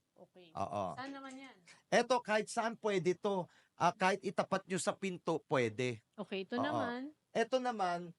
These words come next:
Speaker 2: ito yung parang lantern, tapos then tumutunog. Pampaswerte, nilalagay din sa pinto. Para pag tumutunog,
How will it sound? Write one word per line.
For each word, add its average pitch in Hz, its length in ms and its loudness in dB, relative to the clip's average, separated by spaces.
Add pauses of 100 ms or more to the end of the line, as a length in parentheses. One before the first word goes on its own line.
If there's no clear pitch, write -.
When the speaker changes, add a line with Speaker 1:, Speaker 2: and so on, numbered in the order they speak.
(140)
Speaker 2:
ito 220 240 -6
yung 220 320 -4
parang 185 240 2
lantern, 139 720 0
tapos 151 400 -2
then 147 240 0
tumutunog. 131 720 -2 (560)
Pampaswerte, 131 960 -2
nilalagay 160 640 0
din 143 240 -4
sa 139 140 -6
pinto. 113 580 -6
Para 160 220 0
pag 170 180 -6
tumutunog, 165 720 -2